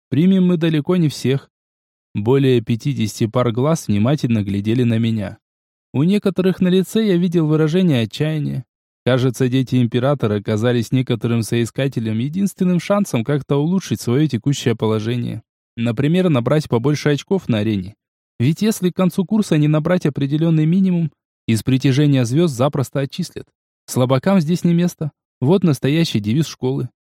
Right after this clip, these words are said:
А в современном мире без высшего образования ты никто. Притяжение звезд давало детям из бедных семей призрачную иллюзию подняться наверх к хорошей жизни. А для отверженных, как Вадим Сабуров, начать все сначала.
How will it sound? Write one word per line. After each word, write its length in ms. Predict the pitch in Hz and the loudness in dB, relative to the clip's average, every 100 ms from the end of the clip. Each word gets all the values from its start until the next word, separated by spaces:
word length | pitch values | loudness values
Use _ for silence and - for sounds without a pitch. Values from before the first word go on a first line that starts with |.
| _ - | _ -4
А 100 | 110 | -2
в 40 | |
современном 680 | - 147 151 170 165 160 170 | 2 2 2 2 2 2 2
мире 200 | 208 170 | 2 2
без 200 | 160 147 | 0 0
высшего 380 | 190 - 185 170 | 0 0 0 0
образования 600 | 165 165 180 196 185 151 | 0 0 2 2 2 2
ты 120 | 196 | 2
никто. 400 | 165 - 170 160 _ _ _ _ - | 0 -2 -4 -4 _ _ _ _ -2
Притяжение 760 | 156 170 202 196 208 190 190 | -2 2 2 2 4 4 4
звезд 380 | 165 175 202 170 | 2 2 2 0
давало 480 | 113 123 147 143 139 | 0 0 2 2 2
детям 440 | 131 151 - 107 | 0 -2 0 0
из 120 | 110 107 | 0 0
бедных 380 | 131 117 117 | 0 2 0
семей 400 | 107 117 131 165 156 | 0 -2 0 0 -2
призрачную 680 | 165 196 196 175 - 175 165 | -4 -2 -2 -4 -4 -4 0
иллюзию 540 | 151 190 202 123 104 | 0 2 2 2 0
подняться 480 | - 113 143 143 135 | 0 0 0 0 0
наверх 420 | 135 135 170 160 | 2 2 2 0
к 60 | - | -4
хорошей 460 | - 113 147 - | -2 0 0 -2
жизни. 500 | 98 104 131 120 120 - _ _ _ | -2 0 -2 -2 -8 -10 _ _ _
А 120 | 107 | -4
для 240 | 107 113 117 | -2 0 0
отверженных, 680 | 107 117 160 135 104 101 - | 0 -2 0 0 -2 -4 -6
как 180 | 107 | -4
Вадим 300 | 120 113 123 | -2 -2 -2
Сабуров, 580 | 113 117 147 202 180 - _ _ | -2 -4 -2 -2 -2 -6 _ _
начать 380 | 117 135 196 202 | 0 2 0 -2
все 200 | - 170 | -2 -2
сначала. 520 | - 123 131 139 131 | -2 -2 -4 -4 -8